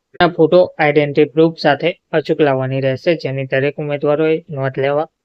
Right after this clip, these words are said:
વિનંતી છે. ડ્રાઇવિંગ ટેસ્ટ માટેની અદ્યતન સૂચનાઓ માટે સમયાંતરે નિગમની વેબસાઇટ ઉપર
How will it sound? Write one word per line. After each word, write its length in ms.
વિનંતી 480
છે. 100
ડ્રાઇવિંગ 400
ટેસ્ટ 300
માટેની 420
અદ્યતન 440
સૂચનાઓ 400
માટે 260
સમયાંતરે 720
નિગમની 460
વેબસાઇટ 480
ઉપર 260